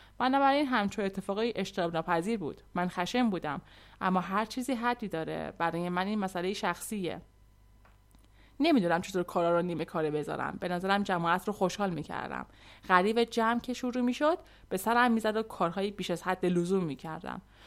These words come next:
حالا هر وقت چند روز پشت سر هم بارون بباره، پشتم بنا می‌کنه به سوختن. درد که شروع بشه، هیچ کاری نمی‌تونم بکنم جز صبح تا غروب دراز کشیدن.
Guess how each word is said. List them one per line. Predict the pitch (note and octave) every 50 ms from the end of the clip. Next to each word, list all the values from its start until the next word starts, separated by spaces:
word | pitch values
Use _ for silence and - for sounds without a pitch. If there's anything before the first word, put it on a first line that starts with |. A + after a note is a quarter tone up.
| - -
حالا | _ - D4 D4+ E4+ -
هر | - E4+ E4+ F4 E4+ E4+
وقت | D#4+ D#4+ D#4+ D#4 - - - - - -
چند | - - B3 B3 A#3+ A#3+ A#3+ A3+ -
روز | A#3 A#3 A#3 A#3 - - - - - - -
پشت | - G3+ G3+ -
سر | G3+ - G#3+ G3
هم | F3+ F3+ F3+ F#3+ G3+ G#3
بارون | F#3 F#3 F3+ F3 E3+ F3 F3
بباره، | F3 E3+ E3 E3+ F3 G3 A3
پشتم | - - A#3+ A#3 - - A3+ G#3+ G#3
بنا | G3 G3 G#3+ A#3+ B3
می‌کنه | A3 G3 - F#3+ F3+ F#3
به | F3 D#3+
سوختن. | D#3+ - - D3 - - - D#3+ C#3+ C#3 - - - - - - - - -
درد | - A#3 B3 B3+ B3+ -
که | - A#3+
شروع | A3+ - - A#3+ A3 A3+ G#3+
بشه، | A3 A#3 A3+ - D4+
هیچ | D#4 C#4 E4 E4 D#4 - -
کاری | - A#3 A3 A3
نمی‌تونم | G#3 G3 F3+ D#3 D3+ D3+ E3+ D#3+ D3 D3+ D#3
بکنم | D#3 D#3+ - - E3 D#3+ D3 D3 D3 F3+ -
جز | G3+ G3+ G#3 G#3
صبح | - - C#4 D4+ D4+ -
تا | - C4 B3+
غروب | B3 - G#3+ G3 F#3+ G3+ G3 -
دراز | F#3+ F3+ E3+ D#3+ E3 E3 -
کشیدن. | - D#3+ - - - D#3+ D3+ D#3+